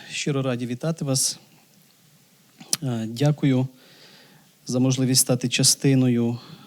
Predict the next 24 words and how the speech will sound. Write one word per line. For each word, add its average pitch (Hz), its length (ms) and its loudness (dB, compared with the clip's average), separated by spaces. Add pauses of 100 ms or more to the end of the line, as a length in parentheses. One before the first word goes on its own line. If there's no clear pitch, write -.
(140)
вашого 123 400 -2
служіння 120 440 0
сьогодні. 143 640 2 (1500)
А, 131 140 -2
в 131 80 -4
такий 165 220 2
непростий 156 500 4
адвент, 120 480 0 (420)
да, 123 180 -8
тому 127 200 -4
що 131 200 -4
дійсно 156 380 2
важко 139 440 2
говорити 127 440 0
про 127 220 0
радість, 135 600 2 (160)
а, 110 600 -6 (200)
коли 127 420 -4 (580)
її 131 300 -2
мало, 113 480 -2 (280)
або 139 240 -4
коли 147 300 0
ми 147 180 2
її 135 500 -2